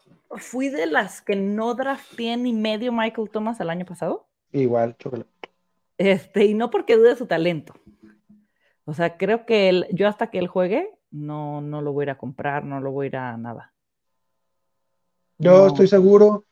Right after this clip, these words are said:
Speaker 2: que no voy a tener Michael Thomas ya nunca más. Este, si me equivoco, me equivocaré como, como lo hice en su momento con Allen Robinson, que, que, que, eh,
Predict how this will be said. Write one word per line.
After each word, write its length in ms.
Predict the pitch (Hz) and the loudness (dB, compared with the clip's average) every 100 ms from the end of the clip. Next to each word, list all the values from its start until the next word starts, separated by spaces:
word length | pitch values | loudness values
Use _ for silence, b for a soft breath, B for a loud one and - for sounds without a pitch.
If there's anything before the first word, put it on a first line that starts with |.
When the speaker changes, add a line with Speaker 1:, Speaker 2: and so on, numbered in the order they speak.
| _ _ _ _ _ _ _ | _ _ _ _ _ _ _
Speaker 2:
que 140 | 165 160 | 0 2
no 200 | 175 180 | 4 6
voy 180 | 180 180 | 6 6
a 80 | |
tener 300 | 170 160 165 | 4 -4 -6
Michael 360 | 165 165 165 156 | -4 -6 -4 -4
Thomas 640 | 156 156 160 156 - - _ _ _ _ _ _ _ _ _ _ _ | -4 -6 -8 -10 -18 -20 _ _ _ _ _ _ _ _ _ _ _
ya 280 | 156 151 151 | 2 2 2
nunca 280 | 147 143 139 | -2 -2 -2
más. 380 | 117 - - _ _ _ _ _ _ - | -2 -8 -20 _ _ _ _ _ _ -6
Este, 800 | 131 127 - 123 117 113 107 - _ _ - - | -6 -4 -4 -2 -2 -4 -10 -16 _ _ -20 -20
si 180 | - - | -2 4
me 120 | 175 | 6
equivoco, 560 | 175 185 190 226 - 254 | 6 6 8 6 6 2
me 120 | 233 | 2
equivocaré 640 | - 170 147 160 156 180 185 | 4 2 4 4 6 6 4
como, 500 | 185 160 147 139 - _ _ _ - | 2 2 0 -2 -6 _ _ _ -2
como 240 | 170 147 | -2 2
lo 120 | 151 175 | 6 6
hice 260 | 185 180 - | 6 0 -2
en 120 | 165 | -4
su 100 | 147 | 0
momento 420 | 151 147 165 165 170 | 0 0 0 -2 -2
con 180 | 143 | -2
Allen 280 | 147 156 151 | 0 0 2
Robinson, 560 | 147 165 185 180 175 160 | 4 4 4 2 0 0
que, 320 | 143 127 123 _ | 0 -2 -4 _
que, 400 | 135 117 120 - _ | -2 -2 -4 -10 _
que, 340 | 127 120 120 - _ _ _ _ _ _ _ | -6 -4 -6 -12 _ _ _ _ _ _ _
eh, 500 | - 117 107 107 - | -2 -2 -2 -4 -8